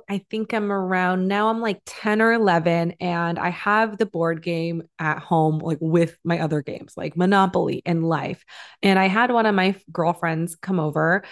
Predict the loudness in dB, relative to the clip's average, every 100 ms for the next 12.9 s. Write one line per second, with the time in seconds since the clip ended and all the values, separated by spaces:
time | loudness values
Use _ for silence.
0 | -20 -20 _ 0 0 0 -2 -2 -2 0
1 | 0 -2 -4 -4 -4 -4 -2 -2 -2 -4
2 | -4 0 0 -2 -2 0 0 0 -4 -6
3 | -2 0 0 -2 -4 -4 -8 -6 -4 -2
4 | -2 -4 -4 -4 0 -2 -2 -6 -8 -6
5 | -2 0 2 0 0 -2 0 0 -2 -6
6 | -10 -4 -2 -2 -2 -2 -2 -4 -2 -2
7 | -2 -6 -2 0 -2 -4 -6 -6 -10 -8
8 | -6 -4 -2 -2 -2 -2 -2 -4 -10 -10
9 | -12 -6 -2 -2 -2 -6 -20 -20 -20 _
10 | 2 2 2 0 0 0 0 0 0 0
11 | -4 -4 -2 -2 -2 -4 -4 -2 -2 -2
12 | -2 -4 -4 -4 -4 -4 -4 -4